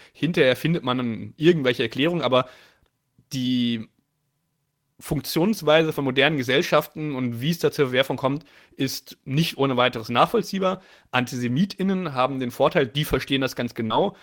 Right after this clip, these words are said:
weil die wissen, dass hinter allem Schlimmen auf der Welt, äh, Jüdinnen und Juden stecken. Da heißt es, dieses verschwörungstheoretische Motiv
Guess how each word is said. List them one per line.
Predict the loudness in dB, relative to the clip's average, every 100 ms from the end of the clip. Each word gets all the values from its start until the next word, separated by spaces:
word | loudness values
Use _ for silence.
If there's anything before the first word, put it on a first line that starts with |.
| -8 -2
weil | 0
die | 0 0
wissen, | 0 -2 -4
dass | -4 -4
hinter | -2 2
allem | 2 0 -2
Schlimmen | -4 -2 -2
auf | -6 -6
der | -2
Welt, | -2 -2 -8 _ -4
äh, | -2
Jüdinnen | -2 -2 -2 0 -2
und | -2
Juden | 0 0 -2 -6
stecken. | -4 0 0 -2 -2
Da | -2
heißt | -4
es, | -10 -12
dieses | -12 -10 -14 _ -12
verschwörungstheoretische | -6 0 2 2 0 0 0 -6 -8
Motiv | -8 -6 -8